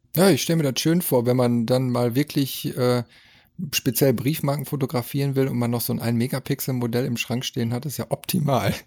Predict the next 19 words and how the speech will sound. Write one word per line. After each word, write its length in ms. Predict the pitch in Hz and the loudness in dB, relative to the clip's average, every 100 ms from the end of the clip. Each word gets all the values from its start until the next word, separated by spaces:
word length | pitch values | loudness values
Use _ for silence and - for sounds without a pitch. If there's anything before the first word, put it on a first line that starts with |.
| - - - | -14 -4 2
<laughs> 1600 | - - - - - _ _ - _ _ _ - - 220 - 202 _ 262 277 220 - _ _ _ - - - - - _ - | 4 2 0 -6 -20 _ _ -20 _ _ _ -6 0 0 -2 -8 _ 0 4 4 2 _ _ _ -18 -18 -18 -20 -20 _ 0
Was 100 | 156 | 2
könnt 160 | - 226 | 6 6
ihr 40 | |
euch 100 | 160 | 6
denn 100 | 160 | 4
noch 100 | 151 | 4
so 120 | 139 | 2
für 100 | - | 4
Linsen 380 | - 220 311 - | 6 6 4 0
ausleihen? 880 | - 113 - - 110 98 107 110 110 - - | 2 2 2 -2 0 0 2 0 -2 -10 -10
Was 100 | - | -8
ist 100 | - | -2
denn 140 | 123 120 | 0 2
da 100 | 170 | 2
noch 140 | 143 | 2
so 80 | 120 | 0
im 100 | 110 | 0
Angebot? 560 | 110 110 - 117 - | 0 0 0 0 -2